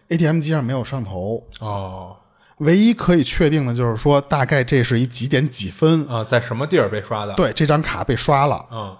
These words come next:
Speaker 1: 警察又干了一个特别牛逼的事儿，但是这也特别，我也觉得挺逗的。
Speaker 2: 嗯。
Speaker 1: 他不是找不着这个，这个具体被刷的那人到底是谁吗？
Speaker 2: 嗯。
Speaker 1: 可是他找到了他下一个人是谁。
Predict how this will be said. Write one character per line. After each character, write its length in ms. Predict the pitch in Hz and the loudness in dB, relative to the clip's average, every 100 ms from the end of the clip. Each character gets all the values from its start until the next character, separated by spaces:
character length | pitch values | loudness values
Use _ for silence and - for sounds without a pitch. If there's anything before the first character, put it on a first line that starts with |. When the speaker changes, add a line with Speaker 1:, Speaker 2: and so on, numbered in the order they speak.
| _ _ _ _ _ _ _ - - - - _ | _ _ _ _ _ _ _ -20 -20 -20 -20 _
Speaker 1:
警 200 | - 127 | 0 0
察 160 | 101 123 | 0 2
又 240 | 190 156 | 2 2
干 220 | 113 139 | 0 -4
了 60 | 117 | -2
一 40 | |
个 60 | 117 | -4
特 140 | - | -4
别 100 | 113 110 | -4 -2
牛 160 | 107 | -2
逼 140 | 107 113 | -2 -2
的 80 | 107 | -2
事 120 | 110 | -6
儿， 200 | 80 - - _ _ - | -8 -12 -20 _ _ -4
但 160 | 123 | -2
是 100 | - | 2
这 60 | 190 | 2
也 160 | 104 | 0
特 180 | 92 - | -4 -2
别， 160 | 113 113 - - | 0 0 -2 -4
我 120 | 107 | 0
也 60 | 123 | 0
觉 100 | 110 | 0
得 60 | 120 | -2
挺 180 | 104 | -4
逗 240 | 85 117 90 | 0 0 0
的。 120 | 80 - 120 | -4 -14 -14
Speaker 2:
嗯。 180 | 110 101 - - - - | -12 -12 -16 -20 -20 -4
Speaker 1:
他 120 | - | 0
不 120 | 190 | 2
是 60 | 202 | 2
找 180 | - 92 | 2 0
不 140 | 110 | -2
着 360 | 110 98 95 135 | -2 0 4 2
这 200 | 214 156 | 2 0
个， 380 | 113 92 85 - - | 0 0 -2 -8 -2
这 160 | 143 | 0
个 80 | 117 | 0
具 220 | 110 - | -2 -6
体 120 | 127 110 | -4 -2
被 120 | 120 | -4
刷 260 | - 139 | -4 -4
的 60 | 143 | -2
那 100 | 131 | -2
人 140 | 117 | -4
到 120 | 127 120 | -2 -4
底 80 | |
是 180 | 98 - | -6 -8
谁 260 | 123 85 78 | -8 -10 -10
吗？ 220 | 95 85 - | -8 -10 -10
Speaker 2:
嗯。 240 | 123 110 98 - - - | -10 -10 -12 -16 -20 -2
Speaker 1:
可 160 | - | 0
是 80 | 117 | 4
他 200 | - 208 | 4 2
找 280 | - 98 76 | 0 -4 -2
到 200 | 143 135 | 0 2
了 120 | 123 - - | 0 -4 -6
他 140 | - - | 0 2
下 400 | - 262 226 151 | 2 0 0 -2
一 60 | |
个 120 | 117 110 | -2 -4
人 320 | 90 82 87 - - | -4 -8 -12 -16 -10
是 200 | - 139 | -2 -2
谁。 360 | - 85 80 | 0 -2 -4